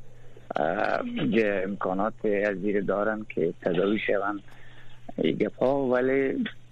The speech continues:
در کمپ باید باشن و هم یک نوع شرایط زندگی غیر عادی است. مثلاً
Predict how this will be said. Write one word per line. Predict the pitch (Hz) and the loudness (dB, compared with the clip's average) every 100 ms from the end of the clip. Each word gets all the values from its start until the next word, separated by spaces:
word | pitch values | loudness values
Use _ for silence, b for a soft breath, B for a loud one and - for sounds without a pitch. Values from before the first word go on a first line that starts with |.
| 311 254 | -4 2
در | 127 | 2
کمپ | - 123 120 - | 2 0 -2 0
باید | 113 107 | 0 0
باشن | 107 113 - 107 | -2 -2 -2 -2
و | 107 | 0
هم | 117 113 | 0 0
یک | 110 104 107 | 0 0 2
نوع | 113 117 117 - B B B B B B B B B - - | 2 0 -2 -10 B B B B B B B B B -16 -8
شرایط | - - - - | 0 2 2 0
زندگی | 110 107 107 95 101 - 110 113 | -2 0 0 2 2 2 2 2
غیر | 95 101 113 127 127 | 2 2 4 4 2
عادی | 123 120 123 123 | 0 0 0 0
است. | 127 - | -2 -8
مثلاً | 82 98 101 104 107 | -6 -2 2 2 2